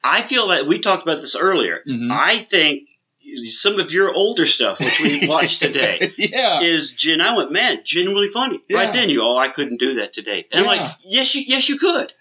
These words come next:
Speaker 2: Oh, I, I
Speaker 1: You,
Speaker 2: was
Speaker 1: you could. Why, why would you,
Speaker 2: <laughs>
Speaker 1: why would you second guess?" So you're let, are, are we letting society, like, it's, it's almost like these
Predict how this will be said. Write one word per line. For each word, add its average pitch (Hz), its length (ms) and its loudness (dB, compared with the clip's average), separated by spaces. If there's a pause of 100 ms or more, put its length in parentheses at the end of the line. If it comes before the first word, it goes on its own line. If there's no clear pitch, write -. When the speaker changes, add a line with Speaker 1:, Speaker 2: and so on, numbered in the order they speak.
(200)
Speaker 2:
Oh, - 160 -2
I, 214 300 -4
I 226 160 0
Speaker 1:
You, 226 60 -2
Speaker 2:
was 208 140 0
Speaker 1:
you 233 160 0
could. 277 360 0
Why, 226 440 0
why 202 320 2
would 247 220 -4
you, 233 220 0
Speaker 2:
<laughs> 180 60 -8
Speaker 1:
why 220 180 2
would 269 240 -4
you 240 140 -2
second 214 680 2
guess?" 175 560 2 (240)
So 180 140 0
you're 247 200 -2
let, 226 180 2 (540)
are, 147 240 0
are 147 240 2 (120)
we 147 120 -2
letting 208 280 0
society, 190 1040 0
like, 151 240 -4 (320)
it's, - 360 -2
it's 151 160 -4
almost 277 300 0
like 214 180 -2
these 180 360 -2